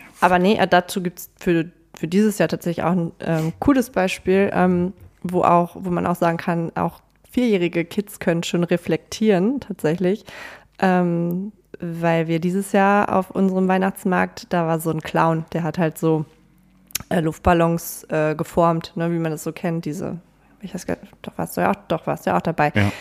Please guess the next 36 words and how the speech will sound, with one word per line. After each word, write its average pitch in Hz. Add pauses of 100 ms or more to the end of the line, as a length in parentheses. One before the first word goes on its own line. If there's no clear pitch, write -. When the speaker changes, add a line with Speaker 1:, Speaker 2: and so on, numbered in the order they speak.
(100)
Speaker 1:
Den 214
haben 220
wir 220
gekauft, 190
ja, 240
für -
zwei -
Euro 156
tatsächlich 214
nimmt 220
der 214
<laughs> 240
Clown 214
dafür. 226 (380)
Das -
war 170
dann 175
noch 170
okay, 196 (220)
aber 180
der 175
war 185
dann, 180
äh, 175 (380)
als 180
wir 175
nach, 180 (120)
als 175
wir 165
zu 170
Hause 196
ankamen, 202
war 202
der 170
schon 160
platt. -